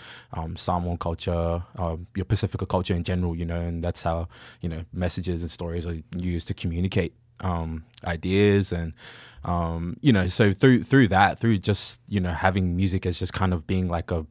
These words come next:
base almost, you know, it's like the way we have skin, the way we have eyes, you know what I mean? Like, um, other, other music, you'd hear other music out from, from the world and influences and, and this, that, and the third, and then, you know, it just kind of all coalesces in your brain almost. So,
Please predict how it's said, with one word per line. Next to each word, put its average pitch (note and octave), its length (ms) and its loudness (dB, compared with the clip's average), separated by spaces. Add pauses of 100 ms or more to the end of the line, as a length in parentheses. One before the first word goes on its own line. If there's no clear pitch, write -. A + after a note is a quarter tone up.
(100)
base F2+ 420 -4
almost, F2 400 -6
you G#2+ 60 0
know, F2+ 260 0
it's F2+ 140 -4
like F2+ 160 -6
the G2 80 2
way F2+ 180 0
we F2+ 140 0
have E2+ 160 0
skin, D#2+ 380 -4
the F2 80 -4
way F2 100 0
we E2+ 120 -2
have E2 200 -4
eyes, D#2+ 400 -4
you F2+ 80 -4
know E2+ 80 -4
what E2+ 100 -6
I - 40 -8
mean? F2 260 -4
Like, E2+ 260 -6 (460)
um, E2 540 -4 (440)
other, G2 300 2 (200)
other G#2 200 6
music, G2 320 2
you'd G#2+ 80 4
hear B2 180 8
other G#2+ 160 6
music G2 360 2
out E2 280 -2
from, F2+ 360 -2
from F#2 260 0
the F#2 60 0
world F2 340 -2
and F2 140 -4
influences F2 880 -4
and, E2 160 -4 (280)
and F2 120 -6
this, F2 180 -6
that, F2+ 160 -2
and F2 100 -2
the F#2 60 0
third, F2+ 340 0
and F2 140 -2
then, E2+ 260 -4
you G#2+ 120 0
know, F2 140 -2 (140)
it A#2 100 2
just A#2+ 120 2
kind A2+ 220 8
of G2+ 160 6
all G#2+ 240 8
coalesces G2+ 640 4
in F#2+ 100 4
your F2+ 80 2
brain F#2 360 0
almost. E2+ 380 -4
So, F2 260 -2